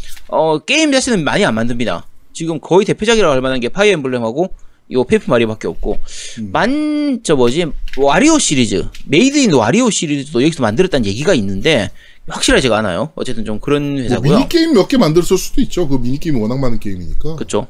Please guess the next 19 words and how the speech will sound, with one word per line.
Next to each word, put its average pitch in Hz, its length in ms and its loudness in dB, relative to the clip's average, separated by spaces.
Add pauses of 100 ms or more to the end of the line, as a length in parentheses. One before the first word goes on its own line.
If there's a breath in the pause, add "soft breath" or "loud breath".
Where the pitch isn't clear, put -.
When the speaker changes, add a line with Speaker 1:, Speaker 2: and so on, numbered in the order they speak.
(120)
Speaker 1:
그랬을 104 260 -4
테니까. 98 520 -4
Speaker 2:
네. - 140 -8
Speaker 1:
자, - 240 -2 (680 loud breath)
어, 208 520 4
일단 240 680 2
요 180 160 6
페이퍼 285 260 0
마리오 180 200 4
같은 143 180 0
경우에는 131 360 2
마리오 240 600 4
캐릭터들을 175 880 2
이용해서 127 540 -2
만든 104 440 0
이제 92 180 -8
액션 208 320 0
어드벤처 127 340 0
게임이에요. 64 520 -10